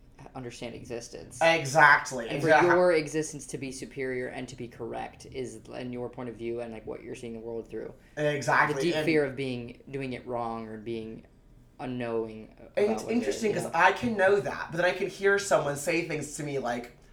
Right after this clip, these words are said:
Speaker 2: "Shakespeare in Love is a good movie. Three Billboards has great performances." And I actually think that they don't have two brain cells to rub together. Like, I
Speaker 1: <laughs>
Speaker 2: actively am unable to appreciate that human being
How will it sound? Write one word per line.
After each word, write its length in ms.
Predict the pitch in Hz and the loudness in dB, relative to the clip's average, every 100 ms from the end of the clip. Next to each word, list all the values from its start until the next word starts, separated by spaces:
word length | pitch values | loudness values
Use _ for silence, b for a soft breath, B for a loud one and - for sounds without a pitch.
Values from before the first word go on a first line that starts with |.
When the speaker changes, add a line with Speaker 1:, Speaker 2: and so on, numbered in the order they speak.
| - | -16
Speaker 2:
"Shakespeare 540 | - 226 226 - 165 | -2 0 0 -2 0
in 100 | 156 | 0
Love 240 | 143 131 120 | 4 2 2
is 100 | 131 | -4
a 60 | |
good 260 | 135 147 147 | -4 -4 -4
movie. 600 | 156 175 156 113 80 110 b b _ | -2 0 -2 -6 -10 -16 b b _
Three 260 | 170 202 175 | -2 0 4
Billboards 480 | 151 139 147 147 | 2 2 -2 -2
has 200 | - 147 | 2 2
great 300 | - 170 190 | 2 -2 -2
performances." 680 | 170 156 135 120 - 120 101 b b b - | -4 -4 -4 -4 -6 -8 -8 b b b 2
And 120 | 175 | 4
I 160 | 180 - | 4 6
actually 480 | 151 165 - - 196 | 6 6 2 -2 -2
think 400 | - 170 151 - | 0 -2 -2 4
that 300 | 143 135 - | 6 6 4
they 100 | 139 | -2
don't 160 | 156 | -2
have 220 | 143 135 131 | 4 2 2
two 160 | 147 | -6
brain 260 | - 147 165 | -4 -4 -4
cells 240 | - 117 | -6 -8
to 120 | - 127 | -8 -6
rub 160 | 110 | -8
together. 540 | 123 123 123 - - - b b b - | -6 -6 -6 -10 -14 -18 b b b 2
Like, 260 | 156 160 311 | 4 6 6
I 40 | |
Speaker 1:
<laughs> 40 | |
Speaker 2:
actively 800 | 147 165 - 190 170 143 139 123 | 10 8 6 -2 -2 -2 -6 -2
am 160 | 165 - | -2 2
unable 760 | 170 156 147 147 175 120 - - | 2 2 0 0 0 0 -6 -8
to 200 | 165 151 | -6 -6
appreciate 560 | - 160 170 - 120 - | -6 -6 -6 -6 -8 -4
that 180 | 127 - | -4 -4
human 200 | - 127 | -8 -8
being 460 | 139 139 - - | -6 -6 -8 -14